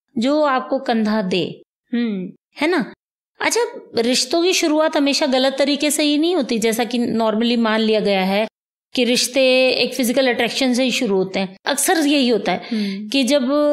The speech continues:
Speaker 1: आप किसी को, किसी से अपना दुख दर्द बांटने लग जाते हैं ना, वहाँ प्यार पनपने लग जाता है। धीरे धीरे ही सही, पर पनपता है।
Speaker 2: हम्म।
Speaker 1: एक दोस्त की हैसियत से पनपेगा, फिर आप अलग रिश्ते में जाएंगे, वो आपके ऊपर डिपेंड है।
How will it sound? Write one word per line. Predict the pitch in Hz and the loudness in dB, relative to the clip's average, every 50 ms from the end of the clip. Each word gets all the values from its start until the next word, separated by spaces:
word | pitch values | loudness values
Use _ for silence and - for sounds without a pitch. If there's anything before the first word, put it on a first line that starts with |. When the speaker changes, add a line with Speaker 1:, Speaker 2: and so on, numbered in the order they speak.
| 285 302 - - - | 2 0 -2 -2 0
Speaker 1:
आप | - 247 254 254 - - | 0 0 0 0 -2 -4
किसी | 277 247 - 285 | -2 -2 -2 -2
को, | - - 277 277 277 277 277 269 269 269 | -2 0 0 2 2 4 2 2 0 0
किसी | 277 277 - - 294 254 | -2 -2 -2 0 0 0
से | - 302 | 0 -2
अपना | 294 294 285 277 | 0 0 0 0
दुख | 233 277 220 | 0 0 -2
दर्द | 247 254 294 269 220 | 0 0 0 0 0
बांटने | 240 254 240 233 240 247 247 | 0 0 0 0 0 0 0
लग | 240 226 208 | 0 0 0
जाते | 202 220 208 214 - 226 | 0 -2 -2 0 -2 -2
हैं | 254 | -2
ना, | 302 359 | -2 0
वहाँ | 302 269 277 285 277 | 0 0 0 0 0
प्यार | 269 285 254 247 247 | 0 0 0 0 0
पनपने | - 285 247 240 247 - 254 240 233 | 0 0 -2 -2 -2 -2 -2 0 0
लग | 226 202 180 | 0 0 -2
जाता | 170 175 165 - - - | -2 -4 -4 -4 -6 -8
है। | - - - _ _ _ - | -8 -10 -14 _ _ _ -4
धीरे | 220 269 285 311 339 302 | 0 0 2 2 2 2
धीरे | 330 320 302 | 2 2 2
ही | 294 294 | 2 0
सही, | - - 302 320 | 0 0 -2 -2
पर | 285 330 302 | 0 -2 -2
पनपता | - - 269 233 220 - - - - 185 | -2 -2 -2 0 -2 -2 -4 -6 -4 -4
है। | 175 - - - - 233 | -4 -6 -8 -14 -8 -6
Speaker 2:
हम्म। | 226 226 214 202 190 180 - 214 | -4 -4 -4 -4 -6 -6 -2 -2
Speaker 1:
एक | 226 220 208 | 0 2 2
दोस्त | 233 247 262 254 254 254 | 2 2 2 2 0 0
की | 294 | 0
हैसियत | 285 262 254 269 285 262 247 - | 2 2 2 0 0 -2 -2 -2
से | 277 262 | -4 -2
पनपेगा, | - 247 233 226 240 233 220 226 233 220 | 0 0 0 0 0 0 2 2 0 0
फिर | 226 240 220 | 0 0 0
आप | 214 214 214 - - - | 0 0 -2 -4 -6 -2
अलग | - 240 240 220 220 | 0 0 2 0 0
रिश्ते | 233 220 - - 247 226 | 0 -2 -2 0 -2 0
में | 226 226 208 | 0 0 0
जाएंगे, | 220 214 208 208 214 226 233 | 0 0 0 0 0 0 0
वो | 247 254 | 0 0
आपके | 233 233 233 240 254 | 0 0 -2 -4 -4
ऊपर | 220 - 226 | -4 -2 -2
डिपेंड | 202 190 185 190 180 180 180 | -2 -2 -2 -2 -4 -4 -4
है। | - - | -6 -10